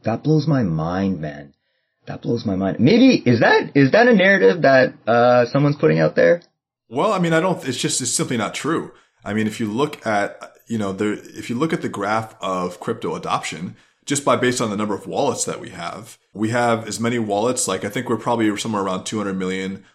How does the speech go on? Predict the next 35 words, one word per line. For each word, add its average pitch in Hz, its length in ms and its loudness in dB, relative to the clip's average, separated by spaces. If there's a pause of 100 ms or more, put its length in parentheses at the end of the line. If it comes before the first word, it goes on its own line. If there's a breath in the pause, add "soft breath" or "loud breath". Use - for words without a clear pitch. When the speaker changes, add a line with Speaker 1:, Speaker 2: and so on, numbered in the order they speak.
(120)
Speaker 2:
wallets 92 380 -2
right 107 180 -2
now, 110 380 -6 (160 soft breath)
you 98 100 -12
know, 92 320 -6
on 101 200 -4
crypto, 107 500 -4
and 98 160 -8
that 104 160 -4
matches 104 340 -6
with 95 140 -14
about 95 340 -2
nineteen 101 280 -8
ninety-seven 98 580 -4
in 92 80 -6
terms 95 180 -8
of 87 60 -12
the 90 80 -6
adoption 87 320 -8
of 87 60 -10
the 104 140 -12
internet. 92 400 -8 (200 soft breath)
So - 120 -10
we're 101 80 -2
talking 98 360 -4
Web 98 260 -2
one 98 240 -2
versus 92 260 -8
Web 90 220 -6
three 120 320 -4
now. 87 400 -6 (320 soft breath)
The 101 80 -8
difference 135 460 0
is, 95 240 -4
though, 92 400 -2